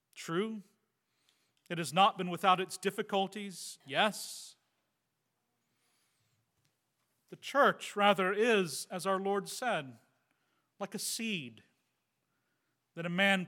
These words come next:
planted in the ground that grows into a great tree. It is like leaven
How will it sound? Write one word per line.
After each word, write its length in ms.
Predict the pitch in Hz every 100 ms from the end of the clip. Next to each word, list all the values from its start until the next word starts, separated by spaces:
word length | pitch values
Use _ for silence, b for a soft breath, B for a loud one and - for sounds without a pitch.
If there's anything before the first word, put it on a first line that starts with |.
| -
planted 500 | 202 208 202 190 190 185
in 80 |
the 80 | 160
ground 680 | 139 196 165 147 117 104 101 _ _ _ _ _ _ _ _ _ _ _ _ _ _
that 120 | -
grows 480 | 165 175 190 190 151
into 220 | 170 175
a 60 | 151
great 340 | 156 160 -
tree. 440 | - - 175 110 - _ _ _ _ _ _ _ _ _ _ _ _ _ _ _ _ _ _ _ _ _ _ _ -
It 60 | 185
is 80 |
like 200 | 220 226
leaven 380 | 196 247 208 147